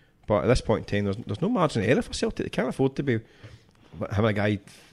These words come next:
feeling his way into a, into a team and a, and a setup. Celtic need to get through this tie. As simple as that. It's, this, this is a crucial, and it's not just this tie also, 'cause they've also, they've also got Hearts in between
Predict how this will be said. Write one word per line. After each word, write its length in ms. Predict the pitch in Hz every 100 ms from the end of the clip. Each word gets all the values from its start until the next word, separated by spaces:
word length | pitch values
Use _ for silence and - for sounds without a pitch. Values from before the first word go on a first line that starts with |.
| - - -
feeling 340 | - 127 120 110
his 100 | 95
way 100 | 98
into 300 | 117 - 101
a, 260 | 98 - -
into 200 | 98 85
a 40 | -
team 260 | 113 113
and 120 | 113 98
a, 140 | 95 - -
and 200 | 95 82
a 80 |
setup. 400 | 85 135 190 - - - - - _ _ -
Celtic 240 | - 160
need 120 | 147 147
to 80 |
get 160 | 113 -
through 120 | 101
this 140 | 92 -
tie. 260 | 107 175
As 140 | 180 -
simple 280 | 214 -
as 80 | 151
that. 280 | 127 139 - _ _ -
It's, 160 | 127
this, 220 | 135 160 190
this 240 | 190 -
is 80 | 180
a 80 | 139
crucial, 500 | - 147 - 123 110 - - _ _ _ -
and 80 | 127
it's 100 | 151
not 100 | 208
just 140 | 185
this 120 | 127
tie 280 | - 117 107
also, 280 | 107 156 -
'cause 140 | 143
they've 100 | 127
also, 260 | 151 175 139
they've 220 | 113 123
also 220 | 147 170
got 220 | 123 - - - - - -
Hearts 300 | 131 151 -
in 100 | 113
between 440 | 104 117 107 104